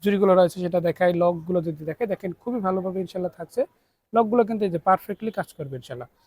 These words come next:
আপনি যখন এটা লাগাই দিবেন, বিশেষ করে এই যে দেখেন আমি হালকা প্রেস করে দিলাম, দরজাটা কিন্তু অটোমেটিক লক হয়ে যাবে ইনশাল্লাহ। এবং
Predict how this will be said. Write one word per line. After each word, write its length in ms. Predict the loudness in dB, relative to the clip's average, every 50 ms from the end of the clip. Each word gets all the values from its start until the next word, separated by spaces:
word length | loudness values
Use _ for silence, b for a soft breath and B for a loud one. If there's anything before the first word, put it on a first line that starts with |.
| _ _ 4
আপনি 260 | 4 4 4 4 0
যখন 260 | 0 -2 -2 -2 -4
এটা 280 | -2 2 4 4 4 2 _ _ _ _ _ _ 2
লাগাই 300 | 6 6 8 8 8 8
দিবেন, 300 | 6 6 4 2 2 0
বিশেষ 240 | -2 -4 -6 -6 -6
করে 120 | -4 -4
এই 60 | -2
যে 100 | -2 -2
দেখেন 200 | -2 0 0 0
আমি 120 | 0 0 -2
হালকা 300 | -2 -4 -4 -6 -8 -10
প্রেস 220 | -8 -6 -6 -6
করে 180 | -4 -6 -6 -6
দিলাম, 220 | -4 -2 -2 -4 -4 _ _ _ _ -20 -20 _ _ _ _ _ _ _ _ _ _ _ _ -4
দরজাটা 260 | -4 -4 -2 -2 -2
কিন্তু 180 | 0 2 2 2
অটোমেটিক 320 | 2 2 0 0 0 4
লক 180 | 6 6 6 6
হয়ে 120 | 4 2 4
যাবে 180 | 4 2 0
ইনশাল্লাহ। 320 | 0 -2 0 0 2 2 0
এবং 240 | 0 0 -2 -4